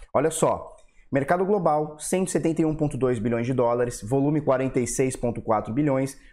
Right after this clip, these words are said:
dominância continua altíssima do Bitcoin, tá? Cinquenta e quatro ponto cinco. Primeira coisa que a gente olha aqui são as, as moedas top cinco aqui subindo, é, um pouquinho acima da média, três por cento, três ponto oito, três e meio, cinco Litecoin,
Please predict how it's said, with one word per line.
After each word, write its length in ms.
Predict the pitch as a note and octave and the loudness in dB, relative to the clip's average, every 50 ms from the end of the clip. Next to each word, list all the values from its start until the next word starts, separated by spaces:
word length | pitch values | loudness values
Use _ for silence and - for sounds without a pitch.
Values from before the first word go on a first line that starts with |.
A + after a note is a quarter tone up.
| _ - | _ -2
dominância 500 | B2 D#3 D#3 D3 C3+ C3+ C#3+ C#3 - - | 0 0 2 2 0 0 0 0 -2 0
continua 400 | - C3+ B2 - - C3 C3 C3 | 0 -2 -2 0 0 0 2 2
altíssima 640 | B2+ B2 B2 - - C#3 C3+ C3+ - - A#2 A2+ A2 | 0 0 -2 -2 -2 -2 -2 -2 -2 -2 -2 0 0
do 80 | A#2 | 0
Bitcoin, 460 | G#2 A#2+ A2 - - - A2 G2+ F#2+ | 0 -2 -4 -4 -4 -2 -2 -2 0
tá? 140 | - A#2 A#2 | 0 -2 -2
Cinquenta 380 | A#2 - A#2+ - B2 A#2 A#2 A#2+ | -2 -2 -4 -2 -2 -2 -2 -2
e 20 | |
quatro 280 | - - A#2 A#2 - - | 0 0 0 0 -2 -4
ponto 240 | - B2+ B2+ - D#3 | -4 -4 -2 -2 -4
cinco. 320 | - - F2+ D2+ - - - - - - _ _ _ _ _ - | -6 -6 -8 -10 -10 -18 -20 -20 -20 -20 _ _ _ _ _ 0
Primeira 300 | D3 D#3+ F#3 G#3+ A#3+ A#3 | 0 2 2 2 2 2
coisa 240 | - G3+ F#3 F#3+ | 2 2 0 2
que 60 | F3+ F3 | 0 0
a 40 | |
gente 200 | F3 E3+ - - | -2 0 0 2
olha 180 | D#3 C#3+ C#3 C3 | 2 2 2 0
aqui 340 | A#2 - - B2 C#3 D#3 - - - - - - _ | 0 0 0 0 0 0 -2 -6 -18 -20 -20 -20 _
são 320 | - - - F3 E3 D#3+ D#3 | -8 -2 0 0 2 2 0
as, 120 | D3 C3+ | 0 0
as 240 | - C3 C3+ C3 B2+ | 0 0 0 2 2
moedas 340 | D3 C#3 C#3+ C#3+ C#3+ C3+ - | 2 2 2 2 0 -2 0
top 260 | - C#3+ C3+ C3+ A#2+ | 0 -2 0 0 -2
cinco 520 | - - - - D#3+ F#3 G#3 G3+ G3+ C#3+ | -4 -2 -2 0 0 0 0 0 0 0
aqui 240 | A#2+ - - C3+ C#3+ | 0 0 0 -2 -2
subindo, 760 | C#3+ - F3+ D3 A#2 B2+ B2+ C3 C3+ C3+ D3 D#3+ E3+ - - - - - | 0 0 -2 0 0 0 0 2 2 2 0 0 -2 -4 -10 -20 -12 -4
é, 200 | - A#2 A#2+ B2 | 0 0 2 2
um 80 | B2 B2+ | 2 2
pouquinho 340 | B2+ D3+ C#3+ - - C#3 C3+ | 2 0 0 0 0 -2 0
acima 260 | C3+ - C#3+ C3+ C3 | 0 0 0 2 2
da 120 | C3+ C3+ | 2 2
média, 280 | B2 A2+ G#2+ G2+ F#2 G#2 | 2 2 0 0 0 0
três 280 | - - D3+ D3+ D3 D3+ | 0 0 0 0 0 -2
por 160 | - C3+ - | -4 -2 0
cento, 260 | - E3+ E3 D3+ - | 0 0 0 0 0
três 180 | D3+ C#3 C#3 - | -2 -2 -2 -2
ponto 300 | - C#3 C3 - C#3 D3 | -2 -4 -4 -2 0 0
oito, 160 | D3+ D3 D3+ | 0 0 -2
três 240 | - C#3 C#3 B2+ B2 | -2 -2 0 0 0
e 60 | B2+ | 0
meio, 400 | B2 C3 C#3+ D3+ D3+ D3+ D3+ C3+ | 2 2 2 2 2 2 0 0
cinco 520 | - - - - D3+ D#3+ D#3+ D3+ C3+ C3 | -2 -4 -2 0 0 0 0 0 0 0
Litecoin, 560 | B2+ B2 B2 - - - B2+ C3 C3+ C#3+ C#3 | 0 0 -2 -4 -4 -2 0 0 0 0 -2